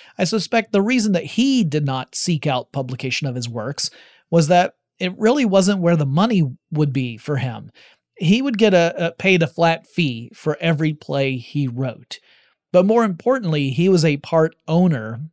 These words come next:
of the theater itself, like the Globe Theater, the Rose Theater. He was part of the company that owned the theater, so that meant he would actually take a share of the box office.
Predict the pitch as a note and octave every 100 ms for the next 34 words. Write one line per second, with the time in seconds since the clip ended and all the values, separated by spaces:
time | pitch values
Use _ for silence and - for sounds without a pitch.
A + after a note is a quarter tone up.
0 | _ D3 D3 B2+ C3+ F#3 F#3 C#3 B2 A#2+
1 | - C3 - G3+ A#2+ - C3+ C#3 _ B3
2 | A3 - D3+ C3 B2+ C#3 D3 C#3+ B2 C3+
3 | C3 C3 B2+ B2 B2 B2+ A#2+ C3 B2+ B2
4 | - - - _ F3 F#3 - F#3 E3+ D#3+
5 | D3+ B2 D3+ D#3 D3+ - G#3+ A#3+ F3 C3
6 | B2+ C3+ D3 D3 - F3 F#3 E3+ - D3+
7 | B2+ G#3 G#3 C3+ B2+ D#3 F3+ B3+ G3 -
8 | - G#3+ F#3+ D#3+ - D3+ C#3 C#3+ C#3+ -
9 | D3 - - F3 E3+ F3 D3+ C3+ C3 C3+
10 | G3+ B3 - A2+ G2 - - -